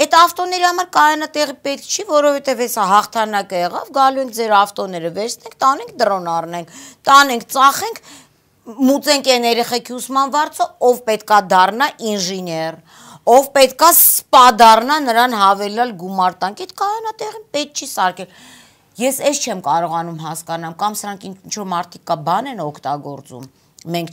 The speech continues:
չենք հասկանում, պեկում, քաղաքապետարանում, բանկերում, կարող է հատուկ ինչ-որ բան կա, ծխում են, կուլ են տալիս, սրանք կարող է մտածում են, որ պատերա-, էս պատերազմը, այն պատերազմը չի,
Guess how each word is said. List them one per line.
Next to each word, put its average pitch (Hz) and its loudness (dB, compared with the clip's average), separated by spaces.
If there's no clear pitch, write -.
չենք 156 -10
հասկանում, 143 -12
պեկում, 156 -8
քաղաքապետարանում, 160 -6
բանկերում, 233 4
կարող 262 6
է 254 4
հատուկ 233 2
ինչ-որ 208 -6
բան 202 2
կա, 185 2
ծխում 185 -10
են, 180 -8
կուլ 190 -4
են 175 -4
տալիս, 170 -2
սրանք 294 -2
կարող 320 2
է 508 -8
մտածում 202 -4
են, 185 -10
որ 185 -8
պատերա-, 233 4
էս 320 2
պատերազմը, 175 0
այն 247 -2
պատերազմը 208 -2
չի, - -2